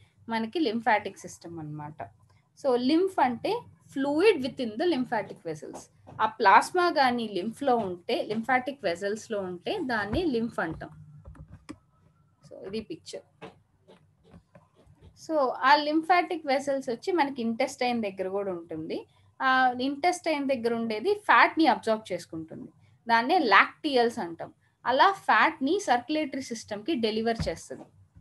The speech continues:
So, third, uh, lymphatic ఇంకా immune system వచ్చి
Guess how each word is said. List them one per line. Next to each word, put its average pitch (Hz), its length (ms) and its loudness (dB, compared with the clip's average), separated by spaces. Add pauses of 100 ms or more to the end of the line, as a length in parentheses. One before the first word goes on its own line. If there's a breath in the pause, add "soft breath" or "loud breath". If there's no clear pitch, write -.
(1080)
So, 240 120 2
third, 320 480 4
uh, 214 220 2
lymphatic 311 720 4
ఇంకా 240 260 0
immune 240 400 -2
system 226 400 -6 (260)
వచ్చి - 300 -8